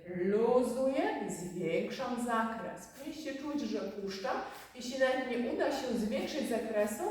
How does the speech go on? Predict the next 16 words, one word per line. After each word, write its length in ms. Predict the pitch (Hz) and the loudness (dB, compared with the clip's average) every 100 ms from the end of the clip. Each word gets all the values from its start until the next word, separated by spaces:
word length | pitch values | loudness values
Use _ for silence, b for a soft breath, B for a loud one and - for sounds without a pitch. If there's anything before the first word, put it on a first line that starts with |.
| - B B - | -4 B B -12
to 80 | 240 | -6
powinniście 580 | 220 240 240 - - 254 | -4 -2 0 -2 0 0
poczuć 560 | 247 254 247 247 240 233 - | 2 0 0 0 -4 -6 -8
większe 540 | 196 226 247 240 240 220 | -8 -4 0 2 4 4
rozluźnienie, 920 | 220 202 208 208 180 190 175 165 165 | 2 2 0 0 -2 -2 -2 -2 -4
czyli 340 | - 180 202 | -2 0 2
mniej 500 | 233 254 254 262 254 | 2 2 2 0 -2
ciągnie. 880 | 247 208 214 208 202 190 180 156 - - - - _ _ _ _ _ _ b b b b | -2 0 0 0 0 -2 -2 -4 -4 -8 -14 -20 _ _ _ _ _ _ b b b b
Pilnuj, 400 | 233 233 262 311 | -4 0 2 2
żeby 220 | 302 202 | 2 2
nie 360 | 196 196 240 - | 4 4 4 2
wisieć, 540 | - - - 311 403 - - | 0 -2 -2 0 0 -2 -10
aktywna 680 | 190 - - 196 214 254 247 | -12 -12 -8 -6 -4 -2 0
obręcz 260 | 247 262 240 | 0 -2 -2
barkowa, 840 | 233 226 240 208 202 202 - - | -2 -4 -4 -2 -2 -2 -6 -10
łopatka 680 | 214 - 180 180 - - - | -10 -4 -4 -4 -6 -8 -10